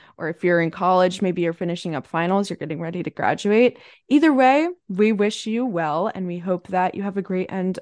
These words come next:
of the school year if you're, if you're at that time.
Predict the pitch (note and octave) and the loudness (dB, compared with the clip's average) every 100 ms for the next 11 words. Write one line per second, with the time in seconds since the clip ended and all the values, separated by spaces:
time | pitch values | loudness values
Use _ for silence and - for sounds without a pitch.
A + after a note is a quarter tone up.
0 | - E3+ E3+ - - F#3 - E3+ D#3 D3+ | -2 -2 -2 -8 -12 -12 -4 -2 -2 -4
1 | - E3 D#3+ - - - _ _ F3+ F#3 | -4 -4 -4 -8 -20 -20 _ _ -6 -2
2 | D#3 D3 F3 - F3 E3 F#3+ | 0 0 -6 -4 -6 -4 -6